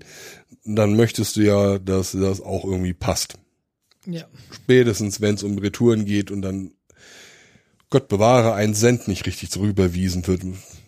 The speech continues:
Speaker 1: der Buchhalter nicht weiß, wo er den hinüberweisen will. Die Leute können dann wochenlang nicht schlafen.
Speaker 2: Ja, es ist echt spannend, ne? Wenn du, wenn du so,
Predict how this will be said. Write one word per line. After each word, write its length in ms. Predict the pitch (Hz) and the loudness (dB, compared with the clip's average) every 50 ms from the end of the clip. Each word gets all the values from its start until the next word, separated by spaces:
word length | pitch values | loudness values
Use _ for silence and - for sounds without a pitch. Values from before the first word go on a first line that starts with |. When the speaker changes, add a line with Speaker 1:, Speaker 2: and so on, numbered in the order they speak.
| _ _ - | _ _ -2
Speaker 1:
der 120 | 110 101 | 0 0
Buchhalter 440 | 95 101 110 104 - 107 104 101 98 | 2 2 2 2 2 2 2 2 0
nicht 160 | 98 92 92 | 0 0 2
weiß, 200 | 101 101 104 98 | 2 2 4 4
wo 60 | 104 | 4
er 60 | 101 101 | 4 4
den 180 | 104 104 101 | 4 4 2
hinüberweisen 720 | 92 110 107 98 92 87 82 82 80 82 90 - 87 82 85 | 4 2 2 2 2 0 -2 -4 -6 -8 -8 -8 -8 -8 -8
will. 180 | 87 87 90 - _ _ _ _ _ _ _ _ _ _ _ _ - | -8 -10 -12 -16 _ _ _ _ _ _ _ _ _ _ _ _ -6
Die 80 | 101 | -2
Leute 220 | 92 107 107 107 101 | 0 2 2 2 2
können 180 | - 110 107 | 2 2 2
dann 180 | 107 101 104 101 | 4 4 4 4
wochenlang 320 | 110 101 107 98 98 98 | 2 2 2 2 2 2
nicht 120 | 101 98 - | 0 0 -2
schlafen. 420 | - 98 90 87 82 - - - _ _ _ _ _ _ _ _ _ _ _ _ _ _ _ _ _ _ _ _ _ _ _ _ _ _ _ _ _ _ _ _ _ _ _ _ _ _ _ _ _ _ _ _ _ _ _ _ _ _ _ _ _ _ _ _ _ _ _ _ _ _ - _ - - _ - - - _ _ _ _ | -2 -2 -4 -4 -6 -8 -14 -18 _ _ _ _ _ _ _ _ _ _ _ _ _ _ _ _ _ _ _ _ _ _ _ _ _ _ _ _ _ _ _ _ _ _ _ _ _ _ _ _ _ _ _ _ _ _ _ _ _ _ _ _ _ _ _ _ _ _ _ _ _ _ -20 _ -20 -20 _ -20 -20 -20 _ _ _ _
Speaker 2:
Ja, 220 | - 208 208 233 214 | 0 2 4 4 2
es 100 | 170 175 | 2 0
ist 120 | 175 185 | -2 -2
echt 200 | - 214 190 - | 0 0 0 0
spannend, 380 | - - - 220 208 180 160 151 | -2 -2 0 2 4 4 4 4
ne? 160 | 151 156 156 | 4 2 2
Wenn 140 | 160 160 160 | 2 2 2
du, 200 | 160 160 165 160 | 2 2 0 0
wenn 120 | 160 160 | 0 0
du 60 | 160 156 | 0 0
so, 340 | 151 156 160 156 151 160 | 0 0 0 0 0 0